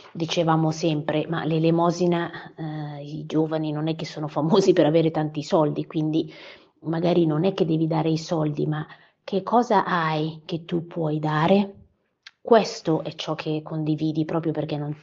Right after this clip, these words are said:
sei tu al centro, ma sono gli altri. Quindi condividi, eh, qualcosa con gli altri.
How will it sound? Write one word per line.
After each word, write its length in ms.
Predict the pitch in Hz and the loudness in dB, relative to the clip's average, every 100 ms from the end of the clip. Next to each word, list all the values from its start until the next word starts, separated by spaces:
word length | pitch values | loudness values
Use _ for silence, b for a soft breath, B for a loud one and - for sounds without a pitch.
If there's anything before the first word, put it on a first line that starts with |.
| _ | _
sei 260 | - 170 160 | -4 -2 -2
tu 180 | - 160 | 0 0
al 100 | 151 | -2
centro, 500 | - 151 175 175 196 | -4 -4 -4 0 0
ma 140 | 151 | -2
sono 280 | - 160 160 | -8 -6 -4
gli 100 | 151 | -4
altri. 340 | 139 - 160 | -6 -10 -8
Quindi 260 | 185 165 151 | -2 -2 -2
condividi, 880 | - 226 226 233 190 185 202 220 B B B B B | -2 0 2 2 0 0 -2 -4 B B B B B
eh, 420 | 175 156 156 156 - | -8 -4 -4 -6 -4
qualcosa 560 | - 185 - 156 156 160 | 2 2 4 0 0 -4
con 160 | 156 | -4
gli 100 | 156 | -4
altri. 540 | 143 131 - 156 151 | -4 -8 -12 -10 -10